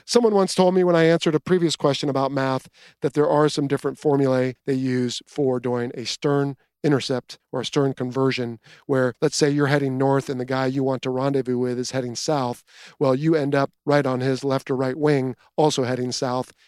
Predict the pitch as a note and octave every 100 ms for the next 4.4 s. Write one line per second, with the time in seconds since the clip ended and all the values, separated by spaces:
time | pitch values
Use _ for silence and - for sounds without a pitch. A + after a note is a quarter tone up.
0 | _ C3 A#2 B2 B2 A2+ B2 A#2+ A#2+ -
1 | A#2 A#2+ A2+ - B2+ B2 A2+ - _ _
2 | _ - C#3+ - - A3 G#3 G3+ - E3+
3 | F3 D#3+ A3+ - _ C#3 C#3+ D3+ - D3
4 | E3+ A#3 -